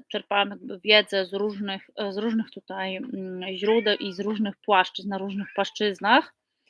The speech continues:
Mm, przewijałam się przez różne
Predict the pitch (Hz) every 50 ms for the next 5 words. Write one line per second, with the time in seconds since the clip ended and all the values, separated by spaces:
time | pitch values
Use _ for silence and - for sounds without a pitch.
0 | _ _ - _ _ _ _ _ _ _ _ _ _ _ _ _ _ _ _ _
1 | - 208 202 202 208 208 202 202 202 202 202 202 202 208 202 - - - 220 214
2 | 220 220 226 247 254 269 262 262 254 - - 226 220 220 220 220 - - _ _
3 | _ - - - - 202 208 202 - - _ _ _ _ - 214 202 214 240 254
4 | 247 247 226 220 208